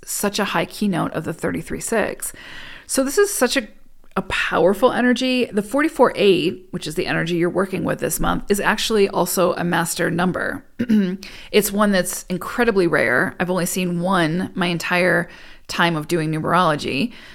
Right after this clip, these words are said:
So it's an incredibly rare master number, but it's an incredibly powerful master number. And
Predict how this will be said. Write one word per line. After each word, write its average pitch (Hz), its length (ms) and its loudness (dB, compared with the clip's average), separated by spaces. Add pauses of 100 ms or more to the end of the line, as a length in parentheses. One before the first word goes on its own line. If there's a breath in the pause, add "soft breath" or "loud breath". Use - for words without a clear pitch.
(160 loud breath)
So - 140 0
it's 247 140 2
an 226 80 4
incredibly 254 500 0 (380)
rare 165 440 4
master 214 380 0
number, 247 440 4
but 226 200 0
it's 202 140 -2
an 196 60 2
incredibly 202 500 2 (240)
powerful - 920 0
master 160 400 0
number. - 420 0 (520 loud breath)
And 208 440 4